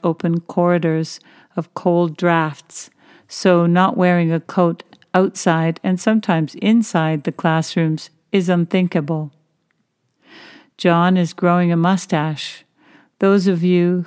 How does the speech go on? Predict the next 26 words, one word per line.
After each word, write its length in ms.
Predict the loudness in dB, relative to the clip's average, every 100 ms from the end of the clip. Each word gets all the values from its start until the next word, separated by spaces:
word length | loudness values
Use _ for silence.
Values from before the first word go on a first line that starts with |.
| -2
who 120 | 0
know 300 | 2 2 2
how 240 | 0 0
I 120 | -2
feel 400 | -4 -2 0 2
about 300 | 2 0 -2
this 220 | -2 -4 -4
form 400 | -2 0 2 0
of 100 | -2
facial 460 | -2 0 0 -2
hair 360 | -2 -2 -2 -6 -14 -20 -20 -20 -8
will 140 | 2 4
imagine 540 | 4 4 2 2 0
how 220 | 2 2
distressed 680 | 0 -2 -4 0 0 0 0
I 60 | 0
am 320 | 0 0 0
by 180 | 0 0
this, 400 | 0 -2 -6 -18 _ _ -20 -20 _
but 240 | -2 -2 -2
it 160 | 0
is 240 | 2 0 -2
for 300 | 0 2 2
a 40 |
good 300 | 0 -4 -4
cause. 680 | -2 0 2 0 -6 -12